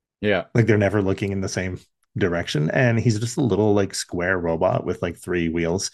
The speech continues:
Speaker 2: He's kinda designed like a Jetsons.
Speaker 1: Yeah, that's,
Speaker 2: Th-
Speaker 1: I, I got Jetsons vibes from this.
Speaker 2: Yeah. Um,
Speaker 1: I
Speaker 2: but
Speaker 1: don't know.
Speaker 2: yeah.
Speaker 1: I, I, I, I found the sight gag of as soon as she, like, put her arms around
Speaker 2: I
Speaker 1: him,
Speaker 2: didn't
Speaker 1: his
Speaker 2: catch
Speaker 1: antenna
Speaker 2: that.
Speaker 1: immediately, like, boings upward,
Speaker 2: I,
Speaker 1: like,
Speaker 2: I
Speaker 1: straight
Speaker 2: like that.
Speaker 1: upward.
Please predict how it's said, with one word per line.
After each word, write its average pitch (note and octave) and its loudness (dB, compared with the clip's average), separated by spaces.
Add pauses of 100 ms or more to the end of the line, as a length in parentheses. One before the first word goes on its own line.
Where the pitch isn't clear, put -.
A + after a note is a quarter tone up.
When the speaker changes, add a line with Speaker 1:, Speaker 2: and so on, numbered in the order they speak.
(140)
Speaker 2:
He's - -6
kinda C#3 4
designed G#2 2
like F#2 2
a F2 -2
Jetsons. A#2+ -2 (560)
Speaker 1:
Yeah, B2 4
that's, - 0
Speaker 2:
Th- - -18 (320)
Speaker 1:
I, - 2
I G#2+ 6
got F#2+ 2
Jetsons D#2 -6
vibes D#2+ -4
from E2+ -10
this. E2+ -10 (280)
Speaker 2:
Yeah. F2+ -2 (500)
Um, B2+ 8
Speaker 1:
I - 10
Speaker 2:
but C#3 10
Speaker 1:
don't - 6
know. G3+ 8
Speaker 2:
yeah. - 6
Speaker 1:
I, C3 6 (300)
I, E3 8
I, E3 6
I E3+ 8
found F3+ 6
the E3+ 2
sight A2 0
gag F#2 -2
of F#2 -2
as G#2 -4
soon G#2+ -2
as G#2+ -2
she, G#2 0
like, F2+ 0
put G#2 -4
her F2 0
arms D#2+ -4
around F2+ -2
Speaker 2:
I G2+ 2
Speaker 1:
him, G2+ 4
Speaker 2:
didn't C3 6
Speaker 1:
his C3 0
Speaker 2:
catch - 2
Speaker 1:
antenna G2+ 4
Speaker 2:
that. - 4
Speaker 1:
immediately, A2+ 2
like, G#2 0
boings F2 -4
upward, G#2 0
Speaker 2:
I, D3+ 4
Speaker 1:
like, G2 -2
Speaker 2:
I E3 6
Speaker 1:
straight G2+ 6
Speaker 2:
like E2+ -2
that. E2+ 0
Speaker 1:
upward. G#2 0